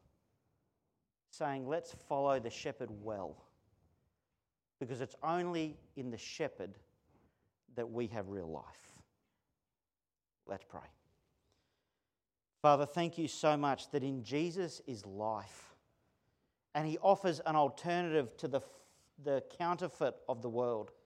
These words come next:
And help us as a community to do more than just walk with one another, but to continually point each other back to Jesus, and to continually listen to the shepherd's voice,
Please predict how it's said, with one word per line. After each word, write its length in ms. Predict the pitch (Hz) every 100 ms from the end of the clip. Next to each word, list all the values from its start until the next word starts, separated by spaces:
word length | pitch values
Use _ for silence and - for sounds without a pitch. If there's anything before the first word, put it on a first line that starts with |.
| _ _ _ _ _ _ _ _ _
And 100 | 156
help 360 | 147 214 220 -
us 280 | 185 185 -
as 200 | 180 151
a 80 | 165
community 640 | - 160 160 160 147 139
to 160 | -
do 220 | 143 160 156
more 340 | 160 196 208
than 240 | 175 156
just 480 | 127 160 147 - - - _ _ _ _ _
walk 440 | 127 127 170 - 165
with 100 | 123
one 200 | 123 123
another, 300 | 113 98 95 - _ _ _ _ _ _ _ _ _ _ _ _ _ -
but 140 | 151
to 100 | 160
continually 880 | 165 151 - - 208 208 196 180 170
point 520 | - - 180 185 170 -
each 240 | 156 147 -
other 220 | 139 139
back 240 | 120 131 -
to 80 | 117
Jesus, 680 | 107 107 107 104 - - _ _ _ _ _ _ _ _ _ _ _ _ -
and 120 | 156
to 60 | 143
continually 680 | 180 143 220 220 214 190
listen 440 | 175 190 190 196 175
to 120 | 175
the 100 | 156
shepherd's 480 | - 175 - 147 117
voice, 640 | 127 151 156 143 - -